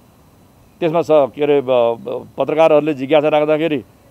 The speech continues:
मन्त्री आफैले भन्नुहुन्छ, कमिसन कारणले चाहिँ नि ल्याउन दिइएन, कम्पनीले चाहिँ नि, चाहिँ हामीले खरिद गरिसकेका चाहिँ नि पनि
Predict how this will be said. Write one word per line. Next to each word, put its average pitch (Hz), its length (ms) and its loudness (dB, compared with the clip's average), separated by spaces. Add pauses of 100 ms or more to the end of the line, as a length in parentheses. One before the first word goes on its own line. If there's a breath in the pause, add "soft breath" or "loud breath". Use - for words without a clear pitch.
(320)
मन्त्री 151 220 0
आफैले 160 360 0
भन्नुहुन्छ, 143 380 -4
कमिसन 160 420 -4
कारणले 156 460 -2
चाहिँ 151 220 -6
नि 127 440 -16
ल्याउन 156 260 2
दिइएन, 143 440 -6 (520)
कम्पनीले 160 440 -2
चाहिँ 151 180 -2
नि, 160 80 -6
चाहिँ 147 420 -4
हामीले 143 260 -4
खरिद 147 240 -2
गरिसकेका 147 440 0
चाहिँ 143 140 -4
नि 143 60 -8
पनि 156 280 -10